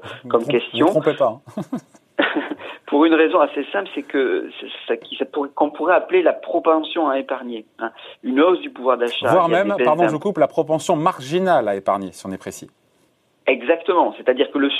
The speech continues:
Speaker 2: supplément de pouvoir d'achat, euh, via des baisses d'impôts, par exemple, au bénéfice des f-, plus fortunés, bien, conduit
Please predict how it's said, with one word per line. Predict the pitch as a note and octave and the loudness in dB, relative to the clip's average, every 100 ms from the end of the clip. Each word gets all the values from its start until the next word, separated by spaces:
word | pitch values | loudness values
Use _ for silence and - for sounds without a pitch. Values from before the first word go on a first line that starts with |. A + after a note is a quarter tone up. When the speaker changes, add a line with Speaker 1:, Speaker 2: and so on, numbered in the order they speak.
| - | -2
Speaker 2:
supplément | B3+ - G3 F3+ E3+ D#3 | -4 -4 0 2 2 0
de | B2+ | -2
pouvoir | - A#2+ A#2 G2+ | -6 0 0 2
d'achat, | G2+ - D3 C#4 - _ _ - - - | 0 -2 -8 -10 -16 _ _ -20 -16 0
euh, | B2 A2+ G#2+ G#2 G2+ F#2 F2+ E2+ E2 F#2 - | 4 4 2 -2 -2 -4 -4 -6 -8 -12 -6
via | - B2+ B2+ D#3 | -2 0 2 2
des | C3 | 2
baisses | A2+ G#2+ | 0 0
d'impôts, | G#2+ G#2 - - | -2 -4 -6 -8
par | - | -10
exemple, | F#2 - C#4+ - - - - | -8 -6 -8 -12 -20 -16 -4
au | B2+ | 0
bénéfice | C#3+ C3+ B2+ C3 | 2 2 0 -2
des | A#2+ | -2
f-, | A2+ - _ | -2 -6 _
plus | - C3 - | -14 -12 -4
fortunés, | C#3 - A2+ B2 | -4 -4 -2 0
bien, | D#3+ D3 - | 2 0 0
conduit | - C#3 C3+ E3 | 2 2 2 -4